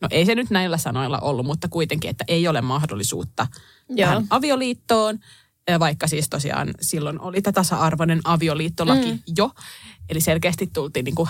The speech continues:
Speaker 1: jäljessä siinä, mutta että on kuitenkin mahdollisuus tämmöiseen rukoukseen. Se oli kyllä vähän silleen, että
Speaker 2: Kiitti.
Speaker 1: voi, kiitti tästä.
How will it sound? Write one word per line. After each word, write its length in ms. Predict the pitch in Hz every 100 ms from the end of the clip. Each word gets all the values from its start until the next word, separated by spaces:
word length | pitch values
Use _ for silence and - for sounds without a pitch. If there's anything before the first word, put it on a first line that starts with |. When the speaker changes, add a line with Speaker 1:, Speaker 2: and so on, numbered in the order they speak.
| -
Speaker 1:
jäljessä 460 | 180 277 320 -
siinä, 360 | 262 247 240 247 - _ -
mutta 400 | 202 208 - 170
että 280 | 170 165 -
on 220 | 180 170
kuitenkin 500 | 175 175 147 156 160
mahdollisuus 680 | 165 170 156 135 156 143 -
tämmöiseen 680 | 143 143 117 - 110 156 160
rukoukseen. 920 | 156 165 - 64 - - - 87 190 - _ _ - -
Se 140 | - 302
oli 140 | 285
kyllä 160 | 175 143
vähän 180 | 160 156
silleen, 300 | 143 113 113
että 180 | - - _ _ _
Speaker 2:
Kiitti. 280 | 302 311 359
Speaker 1:
voi, 600 | 349 330 202 - 220 220 _
kiitti 960 | 370 370 359 - _ _ 185 175 175 - _
tästä. 600 | - 147 151 - - -